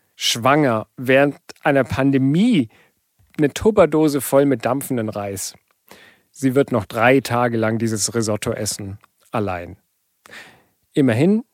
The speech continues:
landet ein Bild vom Schockrisotto auf dem Instagram-Kanal, den mir Kolleginnen und Freundinnen einrichten und der mich immer durch dieses Jahr mit Updates aus ihrem Leben begleiten wird. Habe ich die besten Leute der Welt um mich herum?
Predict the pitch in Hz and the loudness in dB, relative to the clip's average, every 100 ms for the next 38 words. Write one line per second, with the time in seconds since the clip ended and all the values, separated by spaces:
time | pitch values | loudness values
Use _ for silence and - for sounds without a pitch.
0 | _ _ _ 127 139 151 147 131 120 156 | _ _ _ 0 2 2 0 -2 2 2
1 | 175 151 139 - 143 - 131 123 - 123 | 2 0 -2 -2 -4 -4 -4 -4 -4 -4
2 | - - - 117 113 - 139 120 117 101 | -4 -8 -6 -4 -4 -4 -4 -4 -8 -8
3 | 101 104 - 107 110 123 151 165 _ _ | -8 -8 -6 -4 -2 0 -2 -6 _ _
4 | _ _ 139 131 131 - 127 123 147 156 | _ _ 0 0 0 -2 -2 0 0 0
5 | 135 123 117 - 113 135 127 113 110 107 | 0 -2 -6 -6 -2 0 0 -2 -4 -6
6 | 110 117 127 - 151 151 139 135 - - | -4 -4 -4 -6 -6 -4 -4 -6 -6 -2
7 | 135 139 143 - - 160 147 127 131 - | 0 2 0 -4 0 2 2 2 -2 -2
8 | 135 127 - 120 120 - 135 - 127 117 | -2 0 -2 -2 -2 -4 -6 -2 -2 -2
9 | - 120 131 117 113 113 104 101 104 95 | -6 -6 -4 -2 -2 -4 -8 -10 -12 -14
10 | 98 113 98 - - - _ _ _ _ | -12 -14 -14 -18 -20 -20 _ _ _ _
11 | _ _ _ _ 120 113 127 107 139 - | _ _ _ _ -6 -6 -6 -4 -4 -4
12 | 127 147 151 113 113 170 190 170 165 160 | -2 0 -2 -4 -2 0 0 0 -2 0
13 | 156 160 | 0 0